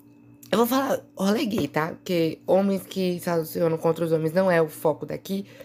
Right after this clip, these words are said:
A gente tem que falar do rolê L G B T, que é esse que importa para nozes. Bom,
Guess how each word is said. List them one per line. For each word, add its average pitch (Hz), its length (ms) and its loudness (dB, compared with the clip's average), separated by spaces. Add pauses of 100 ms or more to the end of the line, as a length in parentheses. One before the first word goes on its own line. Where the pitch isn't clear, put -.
(160)
A - 80 -4
gente 170 100 -2
tem 180 80 2
que 170 60 -2
falar 175 180 4
do 170 240 4
rolê 175 520 4
L 175 180 -4
G 180 100 -6
B 185 160 -4
T, 196 320 -6 (480)
que - 120 -4
é 175 80 6
esse 175 200 0
que - 160 -6
importa 175 400 -6
para 196 320 2
nozes. 156 960 -2 (800)
Bom, 175 320 6